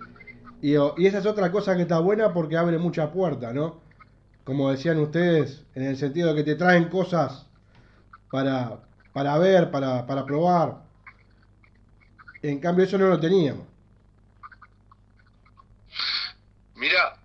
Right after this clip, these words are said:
Speaker 2: eh, yo te voy a, a, a dar do-, te voy a contar dos cosas.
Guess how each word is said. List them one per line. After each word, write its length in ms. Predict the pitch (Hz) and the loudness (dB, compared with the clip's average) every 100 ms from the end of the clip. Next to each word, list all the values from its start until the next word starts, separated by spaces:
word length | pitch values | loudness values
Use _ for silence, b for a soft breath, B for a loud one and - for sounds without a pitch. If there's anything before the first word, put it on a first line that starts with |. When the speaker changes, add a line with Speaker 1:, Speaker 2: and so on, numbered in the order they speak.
| - | -12
Speaker 2:
eh, 280 | 123 127 127 | -8 -6 0
yo 200 | - - | 0 2
te 80 | |
voy 80 | 196 | -2
a, 380 | 190 180 - - | -2 -2 -6 -4
a, 320 | 139 160 156 | -2 0 0
a 220 | 147 165 | 0 2
dar 120 | 156 143 | 0 -2
do-, 300 | 143 139 131 | -4 -4 -8
te 120 | - | -10
voy 140 | 135 | -2
a 260 | 165 170 165 | 0 -2 -4
contar 300 | 156 151 170 | -6 -2 0
dos 180 | 170 170 | 0 0
cosas. 400 | 170 147 - | 0 0 0